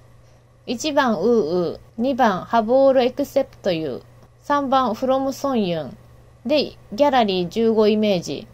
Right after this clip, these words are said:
で、十五イメージって何でしょう？みんなの写真が入ってるんですね。大盤振る舞いですね。そして、フロムソンユンっていうのがソンユンからのメッセージです。ここでちょっと迷子になっていますが、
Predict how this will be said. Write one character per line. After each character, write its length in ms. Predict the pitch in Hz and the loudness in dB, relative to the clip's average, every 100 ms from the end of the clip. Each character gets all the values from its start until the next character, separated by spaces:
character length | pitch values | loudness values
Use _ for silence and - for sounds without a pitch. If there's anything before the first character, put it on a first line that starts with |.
| - _ | -20 _
で、 160 | 214 202 | -2 0
十 240 | 285 320 | -2 0
五 120 | 320 | 2
イ 120 | 330 | 0
メ 160 | 320 320 | 2 0
ー 20 | |
ジ 120 | 233 | 0
っ 40 | 220 | -2
て 140 | 226 | 0
何 180 | 220 220 | 2 2
で 100 | 202 | 0
し 140 | 175 | -2
ょ 160 | 156 - - - - _ _ | -4 -4 -12 -20 -20 _ _
う？ 40 | |
み 100 | 220 | -4
ん 60 | 302 | 0
な 100 | 330 | 2
の 120 | 302 | 2
写 120 | 226 | 0
真 220 | 214 214 202 | 0 0 -2
が 80 | |
入 140 | 208 202 | 0 0
っ 40 | |
て 100 | 185 | -2
る 140 | 160 156 | -4 -4
ん 60 | |
で 80 | 147 | -8
す 140 | - | -8
ね。 260 | 165 190 208 - - - - _ _ | -6 -6 -8 -16 -20 -20 -20 _ _
大 200 | - 285 | 0 4
盤 240 | 302 311 | 4 6
振 100 | 294 | 4
る 80 | 277 | 4
舞 160 | 220 165 | 2 0
い 20 | |
で 120 | 160 | -4
す 100 | - | -6
ね。 320 | 170 190 208 - - - - - _ _ _ _ | -4 -2 -4 -8 -20 -20 -20 -20 _ _ _ _
そ 180 | - 285 | -6 -6
し 80 | - | -2
て、 220 | 320 294 | 2 2
フ 140 | 277 | 4
ロ 120 | 285 | 2
ム 140 | 330 330 | 2 -4
ソ 160 | 349 | -2
ン 100 | 330 | 0
ユ 140 | 269 226 | 0 0
ン 20 | |
っ 40 | 214 | 2
て 100 | 208 | 0
い 60 | |
う 100 | 226 | 2
の 140 | 214 214 | 0 0
が 240 | 262 190 | 0 -2
ソ 180 | - 285 | -4 -4
ン 120 | 269 | -2
ユ 100 | 254 | -2
ン 60 | 240 | 0
か 120 | 233 | 2
ら 120 | 220 | 2
の 120 | 240 | 0
メ 120 | 262 220 | 0 0
ッ 60 | |
セ 200 | 220 180 | 0 -6
ー 40 | 156 | -4
ジ 120 | 156 | -4
で 160 | 147 | -6
す。 240 | 151 - - - - - - _ _ _ _ _ _ _ _ _ _ _ _ _ _ | -6 -12 -20 -20 -20 -20 -20 _ _ _ _ _ _ _ _ _ _ _ _ _ _
こ 100 | - | 0
こ 140 | 302 | 4
で 100 | 294 | 4
ち 140 | 302 339 | 2 -2
ょ 20 | |
っ 40 | |
と 100 | - | -2
迷 240 | 254 294 277 | 0 2 2
子 100 | 208 | 0
に 100 | 190 | 0
な 100 | 180 | -4
っ 40 | |
て 140 | 180 165 | -2 -4
い 80 | |
ま 120 | 170 175 | -2 -6
す 120 | 180 | -4
が、 260 | 175 214 | 0 0